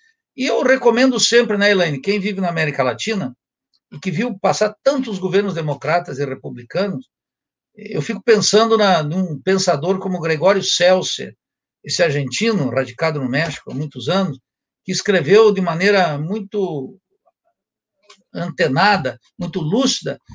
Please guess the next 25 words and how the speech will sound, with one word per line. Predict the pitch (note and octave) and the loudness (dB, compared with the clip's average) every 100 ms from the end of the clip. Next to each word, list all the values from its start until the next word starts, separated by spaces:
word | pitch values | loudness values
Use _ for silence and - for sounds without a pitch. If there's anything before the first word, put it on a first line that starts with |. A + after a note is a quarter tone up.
| - _ - | -20 _ -18
e | C3 | -18
criou | - E3 F#3 A3 | -10 0 6 6
a | G3 | 6
Enciclopédia | D#3+ D3+ F#3+ F3 D3 F#3+ G3+ | 2 -2 -2 -2 0 0 0
das | F#3 D#3 | -2 -4
Intervenções, | E3 D#3 D#3 D3 C3 F3 F3+ D#3+ - _ _ _ _ _ | -6 -6 -4 -6 -6 -6 -6 -8 -12 _ _ _ _ _
eh, | - - - | -20 -18 -16
esta-, | D#3 - D#3+ D3+ | -14 -2 0 2
Imperialistas | D3 F3+ F3 D3 F3+ F3 C#3 | 0 2 2 2 0 0 2
da | |
América | C#3 C#3+ C#3+ C#3 | 2 2 2 2
Latina. | C3 A2+ - A3+ D3 - _ _ _ _ _ _ _ _ - - - | 0 0 0 0 -2 -6 _ _ _ _ _ _ _ _ -20 -20 -2
Nós | A#3 | 0
não | D4 C#4+ | 2 2
podemos | B3 G#3 B3 B3+ | 4 6 4 4
perder | A3+ F#3+ D#3 | 2 2 2
a | F#3+ | 2
perspectiva | G3 F#3 F#3 F#3 F#3 | 0 -2 -4 -4 -2
da | F#3 F#3 | 0 0
história | - - D3 C#3+ A2 - _ _ _ _ _ | -4 -2 0 0 -2 -14 _ _ _ _ _
e | A#3+ | -6
tampouco | A#3+ B3 G3+ G#3 C4+ C4+ - - _ _ _ _ _ | 2 2 4 2 2 0 -12 -20 _ _ _ _ _
ter | - A#3 | 2 2
uma | A3+ | 2
interpretação | G3+ F#3 F3+ E3+ D3+ G#3+ A#3 E3+ | -2 -2 -2 -2 -4 -2 -2 -4